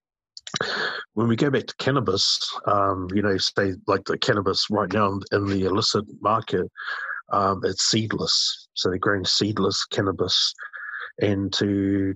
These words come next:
take, say, New Zealand back into the hemp industry where we just got hemp fields galore, it's actually gonna push the, you know, would push the cannabis into a different space because you don't want it to get pollinated,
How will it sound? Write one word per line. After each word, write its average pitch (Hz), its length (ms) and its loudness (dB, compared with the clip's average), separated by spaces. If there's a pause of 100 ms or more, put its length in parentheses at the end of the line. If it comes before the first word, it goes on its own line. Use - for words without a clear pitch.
take, 113 260 0 (400)
say, 110 240 2
New 101 200 0
Zealand 98 500 0
back 110 280 0
into 101 380 0
the 90 160 0
hemp 113 260 0
industry 101 460 2
where 95 180 2
we 92 120 2
just 92 220 0
got - 160 0
hemp 107 200 0 (120)
fields 98 240 2
galore, 101 480 0 (720)
it's 95 160 0
actually 104 280 0
gonna 98 260 0
push - 440 0
the, 95 600 2 (220)
you 98 100 0
know, 95 160 2
would 92 160 0
push - 340 0
the 95 320 2 (100)
cannabis 113 680 0 (1400)
into 104 220 0
a 92 40 0
different 107 380 0
space - 300 0
because - 360 0
you 95 80 0
don't 95 180 0
want 101 140 0
it 98 100 -2
to 101 80 -4
get 95 120 -10
pollinated, 98 540 0